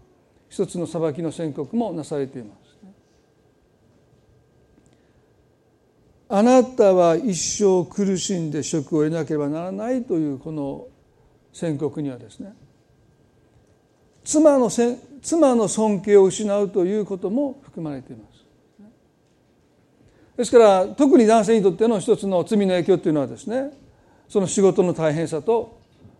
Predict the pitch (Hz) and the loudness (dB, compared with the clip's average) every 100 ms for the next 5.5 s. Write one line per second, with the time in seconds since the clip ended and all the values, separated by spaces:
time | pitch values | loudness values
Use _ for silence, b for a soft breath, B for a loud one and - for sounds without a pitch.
0 | _ 190 175 196 165 156 143 165 160 160 | _ -12 -6 -4 -2 -2 -4 -4 -4 -4
1 | 151 156 151 156 220 175 165 135 117 104 | -6 -6 -6 -4 -4 -2 -2 -2 -8 -14
2 | 196 220 - 202 208 202 165 247 202 - | -14 -12 -4 -2 0 -4 2 2 2 -4
3 | _ _ _ _ _ _ _ _ _ _ | _ _ _ _ _ _ _ _ _ _
4 | _ _ _ - 190 165 165 156 160 156 | _ _ _ -6 -4 -2 -4 -4 -4 -6
5 | 147 143 220 240 - | -8 -4 -2 -2 -6